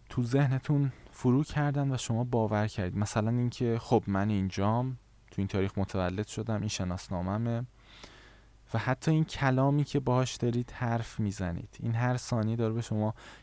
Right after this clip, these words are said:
این توهم وجود مجزا رو می‌ده و کل مشکلات شما رو داره همین ایجاد می‌کنه. اون تجربه دیوونه کننده اینه که اصولاً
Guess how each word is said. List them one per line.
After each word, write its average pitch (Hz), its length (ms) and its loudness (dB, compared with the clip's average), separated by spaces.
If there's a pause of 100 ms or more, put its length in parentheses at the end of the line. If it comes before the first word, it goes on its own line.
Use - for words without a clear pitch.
این 127 100 0
توهم 123 720 0
وجود 113 320 2
مجزا 104 680 0
رو 104 100 2
می‌ده 98 340 -2 (1700)
و 127 60 -2
کل 156 520 2
مشکلات 127 720 2
شما 127 240 -2
رو 131 100 0
داره 127 180 2
همین 127 440 2 (520)
ایجاد 104 480 2
می‌کنه. 85 400 -4 (2000)
اون 175 140 6
تجربه 170 480 8
دیوونه 151 380 4
کننده 143 480 4
اینه 180 240 4
که 175 300 4 (1400)
اصولاً 156 960 4